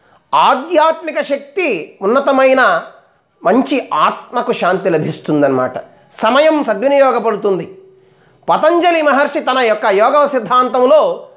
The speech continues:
మౌనానికి చాలా ప్రాధాన్యాన్ని కూడా ఇచ్చినాడు. అలానే మనకి మౌనాన్ని అవలంబించినటువంటి మహాత్ములు చాలామంది ఉన్నారు. రమణ మహర్షి, శ్రీరామకృష్ణుడు,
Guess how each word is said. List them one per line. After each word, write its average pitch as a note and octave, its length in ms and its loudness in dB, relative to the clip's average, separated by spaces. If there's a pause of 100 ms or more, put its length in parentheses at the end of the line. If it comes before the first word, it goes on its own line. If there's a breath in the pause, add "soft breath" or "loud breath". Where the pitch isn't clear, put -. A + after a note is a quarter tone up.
(180)
మౌనానికి C4+ 640 2
చాలా A#3+ 160 2
ప్రాధాన్యాన్ని A#3 760 0
కూడా G3+ 160 0
ఇచ్చినాడు. F3+ 420 -2 (1200)
అలానే A#3 640 0 (1080 soft breath)
మనకి A3+ 680 0
మౌనాన్ని E4 640 4
అవలంబించినటువంటి C4+ 840 0
మహాత్ములు B3 960 2
చాలామంది A#3 420 2
ఉన్నారు. G#3+ 280 0 (200)
రమణ A3 280 0
మహర్షి, B3+ 540 0 (800)
శ్రీరామకృష్ణుడు, C4 1040 2